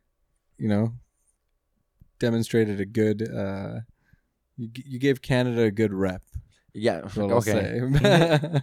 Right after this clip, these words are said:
Speaker 1: <laughs>
Speaker 2: Now, there's a little bit of history to this 'cause last time the Canadians were in New York City was twenty nineteen, before the pandemic, before
Speaker 1: Okay.
Speaker 2: people risked going over the
Speaker 1: That was
Speaker 2: border.
Speaker 1: before a lot of the big wheels
Speaker 2: Yeah.
Speaker 1: and people had fast U Cs.
Speaker 2: Yeah, exactly. But now, as of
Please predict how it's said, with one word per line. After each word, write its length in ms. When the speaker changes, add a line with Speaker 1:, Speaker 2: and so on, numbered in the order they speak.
Speaker 1:
<laughs> 480
Speaker 2:
Now, 160
there's 160
a 40
little 200
bit 100
of 60
history 320
to 60
this 220
'cause 140
last 280
time 140
the 80
Canadians 480
were 80
in 60
New 80
York 160
City 220
was 140
twenty 240
nineteen, 580
before 260
the 80
pandemic, 560
before 460
Speaker 1:
Okay. 260
Speaker 2:
people 280
risked 420
going 260
over 200
the 80
Speaker 1:
That 60
was 100
Speaker 2:
border. 140
Speaker 1:
before 220
a 60
lot 180
of 60
the 80
big 240
wheels 560
Speaker 2:
Yeah. 80
Speaker 1:
and 180
people 420
had 280
fast 440
U 260
Cs. 280
Speaker 2:
Yeah, 240
exactly. 640
But 140
now, 320
as 220
of 260